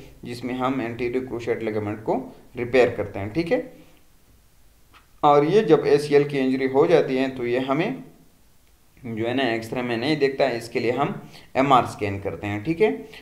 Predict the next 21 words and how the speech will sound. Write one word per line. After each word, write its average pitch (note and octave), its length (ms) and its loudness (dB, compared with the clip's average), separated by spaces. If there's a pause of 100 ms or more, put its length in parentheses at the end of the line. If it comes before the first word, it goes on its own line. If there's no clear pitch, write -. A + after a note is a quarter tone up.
(120)
और B2 220 6
बाकी F#3 320 8
जो, D3 260 4
अ, A#2 600 4 (140)
degenerative A#2 540 0
diseases C#3+ 680 -2
की - 120 -2
वजह A#2 280 2
से B2+ 380 0 (440)
जो A#2+ 140 -2
crepitus C#3+ 600 4
है B2 180 4
और A#2 320 4
जो A#2+ 120 -2
cartilage C#3 520 4
distri C#3+ 420 6
हो C3+ 180 4
जाता A2 260 0
है, A2+ 180 0
ये G#2+ 80 0
हमें F3 340 -4